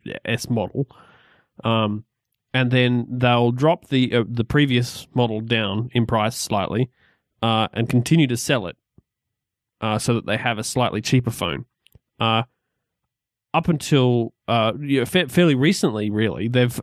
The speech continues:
they've also had the four S just kinda sitting there as a, as it's free on contract, but, uh, at least here in Australia.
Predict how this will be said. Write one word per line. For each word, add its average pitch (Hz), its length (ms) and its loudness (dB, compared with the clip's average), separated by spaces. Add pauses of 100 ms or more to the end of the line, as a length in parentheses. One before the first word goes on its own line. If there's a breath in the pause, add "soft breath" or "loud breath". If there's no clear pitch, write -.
(100)
they've 123 120 2
also 123 240 2
had 113 280 -4
the 113 60 -10
four 143 320 2
S 87 200 -4
just 127 220 -4
kinda 113 160 -2
sitting 123 300 2
there 117 200 2
as 117 200 2
a, 110 200 0 (400 soft breath)
as 123 220 0
it's - 180 -2
free 135 340 0
on 110 160 0
contract, 104 600 -4
but, - 180 -6
uh, 110 320 -2
at - 220 -6
least 120 220 0
here - 140 -2
in 107 60 -2
Australia. - 480 -4